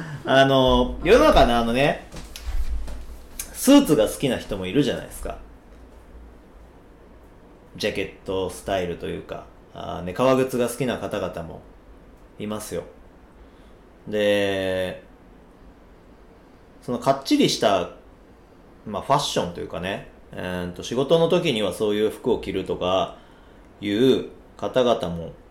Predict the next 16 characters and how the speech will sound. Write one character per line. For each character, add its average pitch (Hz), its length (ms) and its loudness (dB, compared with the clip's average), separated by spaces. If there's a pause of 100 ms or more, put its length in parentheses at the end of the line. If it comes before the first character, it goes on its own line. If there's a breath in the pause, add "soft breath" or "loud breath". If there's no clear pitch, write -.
(960)
い 95 100 -10
ら 131 100 4
っ 135 40 2
し - 200 -2
ゃ 131 60 4
い 127 80 -2
ま 123 140 -2
す - 200 -8 (420)
け 143 140 2
れ 113 100 2
ど 87 120 -8
も、 85 240 -8 (760 loud breath)
僕 117 260 -6
は、 175 300 6
そ - 160 -8
の、 87 380 -6